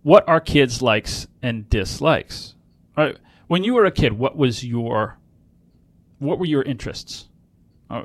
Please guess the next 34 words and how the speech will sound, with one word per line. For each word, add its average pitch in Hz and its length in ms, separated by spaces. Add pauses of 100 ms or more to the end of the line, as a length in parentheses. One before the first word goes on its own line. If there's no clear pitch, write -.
(1500)
well, 190 280 (560)
y-, 156 180
y-, 131 320
you 165 480
had, 135 320 (600)
you 151 80
know, 139 80
depending 175 340
on 170 120
your 190 100
age, 107 380 (220)
you 131 100
know, 110 180 (560)
your 113 140
f-, - 260
friendships, - 720 (880)
you 127 120
know, 110 220 (460)
who - 220
your, 131 320
your 139 160
peers 127 420
are, 117 300 (320)
that 127 140
was 131 140
important 120 440
to 120 100
you. 110 180 (800)
The - 100
activities 165 560
you 160 80
were 160 80
involved 120 460
in, 113 220